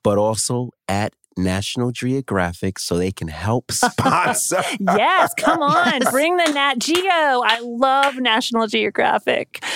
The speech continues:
Speaker 2: Yes, that would be,
Speaker 1: That
Speaker 2: I
Speaker 1: would be
Speaker 2: mean,
Speaker 1: a great collaboration
Speaker 2: I
Speaker 1: for
Speaker 2: think
Speaker 1: you.
Speaker 2: so. I think we'd go hand in hand. There was a whole article they did, or many, I'm sure, all about sea turtles.
Speaker 1: Yeah.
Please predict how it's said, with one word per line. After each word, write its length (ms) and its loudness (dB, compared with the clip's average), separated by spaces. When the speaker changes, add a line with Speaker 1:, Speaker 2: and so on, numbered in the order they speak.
Speaker 2:
Yes, 220 0
that 180 4
would 120 -2
be, 280 0
Speaker 1:
That 100 2
Speaker 2:
I 20 2
Speaker 1:
would 80 0
be 60 0
Speaker 2:
mean, 100 0
Speaker 1:
a 40 -2
great 260 -2
collaboration 600 0
Speaker 2:
I 100 4
Speaker 1:
for 60 -4
Speaker 2:
think 180 2
Speaker 1:
you. 80 -6
Speaker 2:
so. 380 2
I 120 0
think 220 -2
we'd 160 -2
go 140 4
hand 260 2
in 100 2
hand. 220 2
There 60 2
was 100 0
a 60 0
whole 240 0
article 460 0
they 160 0
did, 220 0
or 120 2
many, 420 0
I'm 140 -4
sure, 480 -2
all 200 4
about 240 0
sea 160 -6
turtles. 580 -4
Speaker 1:
Yeah. 100 -16